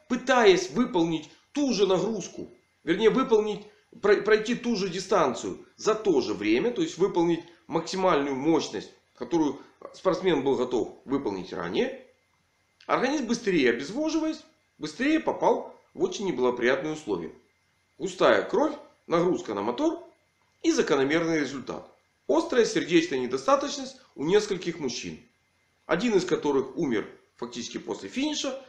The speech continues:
двое оказались в реанимации. И острая сосудистая недостаточность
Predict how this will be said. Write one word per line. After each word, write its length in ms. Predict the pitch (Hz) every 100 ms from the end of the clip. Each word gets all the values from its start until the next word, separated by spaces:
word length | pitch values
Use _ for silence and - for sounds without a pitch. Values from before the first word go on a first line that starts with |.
| _
двое 340 | 131 147 196 180
оказались 440 | 139 110 127 123
в 80 | 120
реанимации. 600 | 135 156 139 87 - - - _ _ _ _ _ _ _ _ _ _ -
И 60 |
острая 340 | 285 320 320 302
сосудистая 720 | 294 - 214 156 131 - 123
недостаточность 800 | 127 127 139 277 294 294 277 -